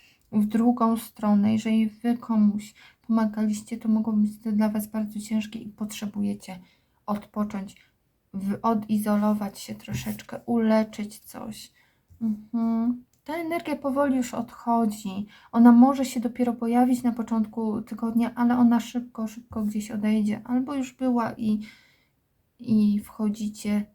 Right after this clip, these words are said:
następnie w energię dziesiątki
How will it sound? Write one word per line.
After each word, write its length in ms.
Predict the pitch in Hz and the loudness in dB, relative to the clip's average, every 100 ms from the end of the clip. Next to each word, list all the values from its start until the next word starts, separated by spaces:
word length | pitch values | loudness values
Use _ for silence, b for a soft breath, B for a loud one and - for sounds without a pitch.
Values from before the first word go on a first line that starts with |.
| - | -6
następnie 580 | 196 - 202 202 202 202 B B _ | -6 -4 -8 -4 -6 -6 B B _
w 80 | - | -2
energię 680 | 247 233 220 220 214 214 208 - | 4 4 4 2 0 -4 -6 -8
dziesiątki 540 | - 277 247 226 - | -14 -6 -2 -2 -6